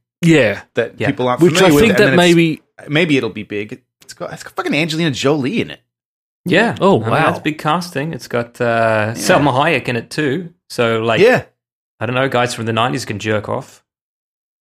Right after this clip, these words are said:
Speaker 2: <laughs>
Speaker 3: Um,
Speaker 2: Salma Hayek. Remember her?
Speaker 3: yeah.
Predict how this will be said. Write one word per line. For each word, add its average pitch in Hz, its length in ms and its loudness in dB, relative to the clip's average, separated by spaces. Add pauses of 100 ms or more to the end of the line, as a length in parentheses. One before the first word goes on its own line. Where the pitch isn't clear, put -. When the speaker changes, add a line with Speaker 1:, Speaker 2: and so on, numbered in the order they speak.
(120)
Speaker 2:
<laughs> 117 120 -2
Speaker 3:
Um, 107 360 -8 (380)
Speaker 2:
Salma 127 360 0
Hayek. 175 680 2
Remember 120 280 -4
her? 117 360 -6
Speaker 3:
yeah. 107 260 -8